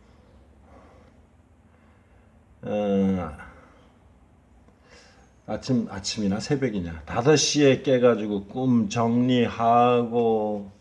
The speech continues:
생각하면서요. 그리고 뭐 또, 어, 이렇게 이제 뭐 상징수 찾아보고 뭐 하면서, 아, 시간이 무지 많이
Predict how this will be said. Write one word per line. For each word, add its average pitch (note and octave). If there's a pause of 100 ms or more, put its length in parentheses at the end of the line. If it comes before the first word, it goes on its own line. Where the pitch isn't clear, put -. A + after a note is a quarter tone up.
(840)
생각하면서요. G2 (1200)
그리고 A2+
뭐 A2
또, A#2 (400)
어, G#2
이렇게 G#2
이제 G2
뭐 G2
상징수 A#2+
찾아보고 A2
뭐 G#2
하면서, A2 (1500)
아, -
시간이 B2
무지 A#2
많이 E3